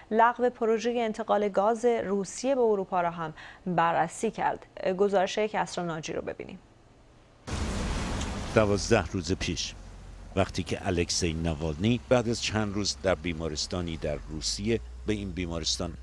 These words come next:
Speaker 2: در برلین منتقل شد. آن موقع تصور این بود که بعید است به طور قطع علت مسمومیت او روشن شود. ولی حالا آزمایش‌ها در این بیمارستان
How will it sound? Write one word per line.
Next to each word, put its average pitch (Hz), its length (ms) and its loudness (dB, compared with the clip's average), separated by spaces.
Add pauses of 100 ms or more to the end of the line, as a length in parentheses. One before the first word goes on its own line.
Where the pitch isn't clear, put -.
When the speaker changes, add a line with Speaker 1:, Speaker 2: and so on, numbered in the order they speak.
(100)
Speaker 2:
در 90 140 4 (120)
برلین 87 360 0 (160)
منتقل 71 380 -8
شد. - 240 -10 (960)
آن 110 140 0
موقع 98 280 4 (120)
تصور 98 500 2
این 98 200 -4
بود 107 200 0
که 139 100 2
بعید 110 360 0
است 78 220 -4
به 101 80 0
طور 104 260 4
قطع 117 440 0 (120)
علت 117 440 0
مسمومیت 82 720 -4
او 78 60 -6 (180)
روشن 85 380 -2
شود. - 160 -10 (880)
ولی 95 160 4
حالا 92 380 2 (260)
آزمایش‌ها 104 600 2
در 98 200 4
این 101 160 0
بیمارستان 87 560 0